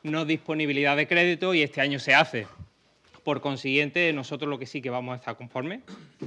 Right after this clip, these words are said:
lo, en nuestras alegaciones así se manifiestan. Y también, bueno, un poco advertir, yo creo que en este año, este ejercicio dos mil dieciocho, va a pasar lo mismo, va a pasar lo mismo.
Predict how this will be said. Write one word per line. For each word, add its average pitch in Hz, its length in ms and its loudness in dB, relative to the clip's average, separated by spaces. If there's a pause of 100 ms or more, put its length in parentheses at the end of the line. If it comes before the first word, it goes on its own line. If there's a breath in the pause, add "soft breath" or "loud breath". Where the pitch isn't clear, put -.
(100)
lo, 127 240 -8
en 127 180 -6
nuestras 131 360 2
alegaciones 127 520 0
así 131 180 -6
se 135 100 -8
manifiestan. 170 640 -2 (500 loud breath)
Y 170 440 8
también, 160 560 2
bueno, 208 240 2
un 160 100 0
poco 180 220 2
advertir, 196 440 0
yo 180 120 0
creo 196 120 0
que 185 120 -2
en 185 80 -2
este 175 180 -4
año, 180 240 -4
este 180 200 -8
ejercicio 170 440 -6
dos 165 100 -6
mil 160 240 -6
dieciocho, 170 580 -2
va 160 100 4
a 160 40 -2
pasar 147 220 -8
lo 104 100 -10
mismo, 131 480 -8
va 120 140 -6
a 127 80 -10
pasar 143 220 -6
lo 143 80 -4
mismo. 165 340 -4